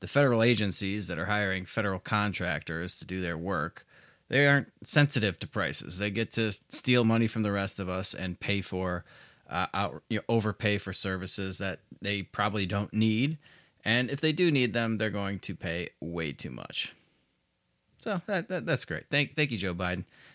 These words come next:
Thank you for spending other people's money in such a wise and productive manner. Because we all know that federal contractors are really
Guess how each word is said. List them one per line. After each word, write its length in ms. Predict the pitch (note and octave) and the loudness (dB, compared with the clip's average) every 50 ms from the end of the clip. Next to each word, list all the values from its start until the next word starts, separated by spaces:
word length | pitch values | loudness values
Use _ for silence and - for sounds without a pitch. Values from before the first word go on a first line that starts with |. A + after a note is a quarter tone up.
| _ - | _ 0
Thank 260 | - D3+ D#3+ D3 - | 0 0 2 2 0
you 140 | D3 D3 C#3 | 0 0 0
for 160 | - A#2 A2 | 2 0 2
spending 480 | - - - - B2+ B2+ B2 A#2+ A#2 A2 | 2 2 2 2 2 4 4 4 2 2
other 180 | G#2+ G2 G#2 | 2 0 -2
people's 420 | F#2+ - G2+ F#2 - F#2+ F#2+ F2+ F2+ | -4 -4 -6 -4 -4 -4 -4 -4 -4
money 380 | F#2 F#2 F2+ F2 F2 F2+ F2 _ - - - _ _ | -4 -4 -4 -4 -6 -6 -8 _ -14 -20 -20 _ _
in 100 | - G2 | -6 -2
such 240 | G#2+ - C3+ - - | 0 0 0 2 2
a 80 | C#3 A2+ | 2 2
wise 720 | G2+ F2+ G2 G#2 G2+ G2 F#2+ G2 F#2+ F#2+ G2 F#2+ F#2 - - - | 2 0 0 2 2 2 2 2 0 0 -2 -4 -4 -6 -8 -6
and 380 | F#2+ G2 F#2+ F#2 F#2 F2+ - - | -4 -4 -2 -2 -2 -4 -6 -6
productive 560 | - G#2+ F2+ F2+ - _ - G2 F2 E2+ - | -6 -6 -4 -6 -8 _ -8 -8 -8 -8 -8
manner. 440 | D#2 C#2+ B1+ A#1 A#1 A1+ B1 - - _ _ _ _ _ _ _ - - _ | -10 -10 -10 -10 -10 -10 -12 -12 -14 _ _ _ _ _ _ _ -20 -18 _
Because 280 | - C#3+ C#3 E3 D#3+ D#3+ | -4 2 4 4 6 6
we 100 | F3 F3 | 8 8
all 160 | E3 D#3+ D3+ | 8 8 10
know 180 | C#3 C3+ B2 A2+ | 8 8 6 6
that 140 | G#2+ G2+ - | 4 2 2
federal 320 | - B2+ A#2+ A#2 G#2+ G2+ | 2 2 4 4 4 2
contractors 800 | - - A2+ G#2 G#2+ G2+ - - G#2+ G2 F2+ - - F2 F2+ G2 | 2 2 2 2 2 2 2 2 4 4 2 2 0 -4 -2 -2
are 100 | G#2 F#2 | -2 0
really 380 | G#2+ B2 B2 G#2+ F#2 E2+ D#2 | 2 2 2 2 0 -2 -4